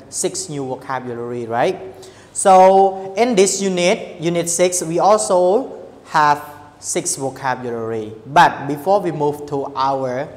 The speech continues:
new vocabulary, can I ask you, do you still remember the vocabulary in unit five? So what are they?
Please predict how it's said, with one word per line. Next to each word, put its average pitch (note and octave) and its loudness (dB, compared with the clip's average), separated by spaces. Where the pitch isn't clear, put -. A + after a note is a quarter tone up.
new D3 -6
vocabulary, C3 -2
can C#3 -12
I B2 -10
ask B2+ -4
you, C3+ -6
do C#3+ -8
you G3+ -10
still A#3 -4
remember F3+ -2
the D3+ -2
vocabulary C#3+ -2
in B2 -12
unit A#2 -10
five? B2+ 0
So E3 -2
what F#3+ 6
are F3 6
they? A#2+ 2